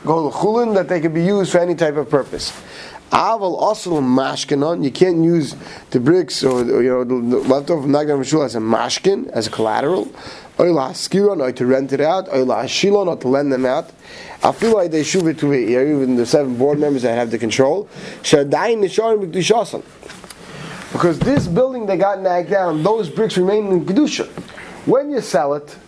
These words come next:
and you're getting, or you s-, trade it and you're getting something in return, so the kedusha is machlef to the thing you're getting. Even if you give him a matana, that tevis hana that you're gonna get at some point, it's machlef, it switches onto that. So mainly you can do it. The kedusha has to always remain.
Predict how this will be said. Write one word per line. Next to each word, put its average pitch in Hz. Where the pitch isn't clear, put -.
and 139
you're 151
getting, 165
or 139
you 135
s-, -
trade 175
it 156
and 139
you're 143
getting 160
something 156
in 143
return, 131
so 160
the 151
kedusha 165
is 143
machlef 175
to 170
the 180
thing 247
you're 220
getting. 185
Even 233
if 226
you 226
give 233
him 214
a 226
matana, 208
that 143
tevis 208
hana 180
that 196
you're 170
gonna 165
get 220
at 170
some 156
point, 160
it's 160
machlef, 175
it 147
switches 208
onto 202
that. 247
So 139
mainly 220
you 180
can 185
do 233
it. 175
The 139
kedusha 220
has 202
to 196
always 196
remain. 202